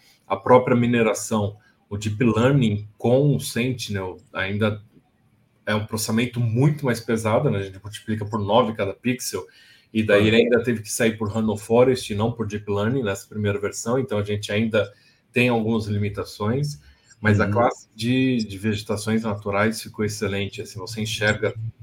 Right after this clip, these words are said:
Speaker 1: A P Pzinhas, né, florestas ripárias, as florestas no entorno da A P P, que no Landsat elas desapareciam. Então,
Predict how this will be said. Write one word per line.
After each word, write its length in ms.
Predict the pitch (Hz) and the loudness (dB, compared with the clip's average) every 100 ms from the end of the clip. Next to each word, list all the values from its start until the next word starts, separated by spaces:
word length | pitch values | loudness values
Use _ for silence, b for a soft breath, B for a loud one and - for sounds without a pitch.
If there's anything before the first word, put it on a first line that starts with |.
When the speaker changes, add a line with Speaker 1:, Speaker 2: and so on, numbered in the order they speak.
| - 113 | -14 -4
Speaker 1:
A 100 | - | -2
P 180 | 107 113 | 0 -2
Pzinhas, 1000 | - 110 98 92 131 147 123 104 - - b b - | -2 -2 -2 -2 0 2 2 0 -4 -12 b b -10
né, 80 | |
florestas 640 | 101 113 98 113 127 117 107 | -6 0 4 4 4 0 -4
ripárias, 600 | 104 104 110 120 104 95 | -4 2 4 6 4 0
as 100 | 98 | -6
florestas 600 | 107 98 117 - 113 101 | -4 2 2 0 -4 -6
no 100 | 107 | -4
entorno 340 | 101 107 104 | -4 -4 -4
da 100 | 104 | -4
A 20 | 107 | -8
P 160 | 95 | -12
P, 340 | - 120 143 143 B B - | -4 -2 0 -2 B B -8
que 140 | 131 | 0
no 100 | 135 | 4
Landsat 680 | 135 131 127 - 113 117 - | 4 4 2 0 0 0 -2
elas 180 | 120 113 | -2 -2
desapareciam. 800 | 120 113 127 127 - 104 98 | -4 -2 -2 -4 -6 -6 -8
Então, 400 | 92 - 110 117 | -8 -6 -4 -4